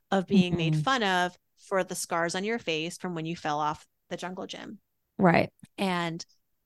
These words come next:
Speaker 1: she's like, "All right." And my daughter, you know, she's, she's like, "Okay, mommy." And, and I, I, you know, <laughs> I had to make sure this teacher saw this note because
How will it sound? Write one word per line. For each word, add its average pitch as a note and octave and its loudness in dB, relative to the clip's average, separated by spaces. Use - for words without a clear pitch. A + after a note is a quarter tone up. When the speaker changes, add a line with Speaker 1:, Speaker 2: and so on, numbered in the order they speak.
Speaker 1:
she's A3 -10
like, A3 -4
"All C#4+ 0
right." C4 4
And F#3+ -6
my F#3+ -2
daughter, F3+ 4
you F#3 -6
know, E3+ -4
she's, F3+ -6
she's - -10
like, - -10
"Okay, A#3 -4
mommy." G#3+ 2
And, F#3+ -4
and F#3+ -2
I, G3+ -2
I, G#3 2
you G#3+ 2
know, E3+ 0
<laughs> - -20
I C#4 10
had F#4 12
to G4 8
make C#4 8
sure C4 10
this A#3 8
teacher A3+ 4
saw A3 12
this G#3+ 4
note F#3+ 6
because G3 2